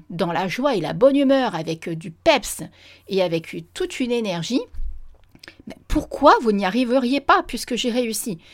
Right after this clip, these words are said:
Si moi j'y arrive, je suis pas... Euh, voilà, c'est, c'est, c'est un travail à faire sur soi, c'est des choses à, à en-, comme je viens de vous le dire, à envoyer valser, qui vont vous permettre d'y arriver.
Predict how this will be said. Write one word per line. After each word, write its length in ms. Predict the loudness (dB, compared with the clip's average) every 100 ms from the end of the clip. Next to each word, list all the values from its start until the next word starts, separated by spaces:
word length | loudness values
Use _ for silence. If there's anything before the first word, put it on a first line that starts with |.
| -20 -16 -6
Si 220 | 0 4
moi 180 | 6 4
j'y 120 | 4
arrive, 440 | 4 4 2 0 -6
je 80 |
suis 140 | -10 -4
pas... 420 | 4 6 8 6
Euh, 380 | 4 2 0 -2 -12 _ -20 _ _ -2
voilà, 300 | 4 4 4
c'est, 180 | 2 -4
c'est, 320 | -4 -4 -4
c'est 160 | -2 -4
un 80 | -4
travail 440 | -2 2 2 0
à 60 | -2
faire 180 | -4
sur 220 | -6 -10 -6
soi, 320 | 2 4 4
c'est 140 | 0
des 140 | -2 -2
choses 340 | -2 -2 0
à, 140 | 2 0
à 180 | 0
en-, 240 | 0 0 -4
comme 220 | -6 -6
je 80 | -6
viens 100 | -4
de 60 |
vous 100 | -2
le 60 | -2
dire, 200 | -2 -2
à 80 | 0
envoyer 340 | 0 2 0
valser, 440 | 0 -2 0 0 -2 -12 -20 -16
qui 160 | -4 0
vont 120 | 0
vous 140 | 0 0
permettre 380 | -2 -4 -4
d'y 180 | -4 -2
arriver. 360 | -2 -2 -6